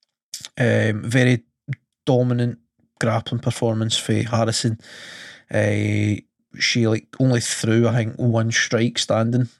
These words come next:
Um, she took her down fairly quickly, and then just over three minutes, uh, she got an arm triangle choke submission win. Kayla Harrison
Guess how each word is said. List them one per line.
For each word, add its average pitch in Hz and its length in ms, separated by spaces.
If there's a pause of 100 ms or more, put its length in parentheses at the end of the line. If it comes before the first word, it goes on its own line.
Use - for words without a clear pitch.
(180)
Um, 107 500 (600)
she - 200
took - 300
her 113 60
down 110 260
fairly 113 440
quickly, 110 520 (580)
and 110 120
then 107 180
just - 200
over 110 160
three 117 240
minutes, - 580 (200)
uh, 107 280
she 113 200
got - 160
an 113 80
arm 110 180
triangle 110 400
choke 117 320
submission 110 500
win. 107 300 (1600)
Kayla 143 280
Harrison 123 580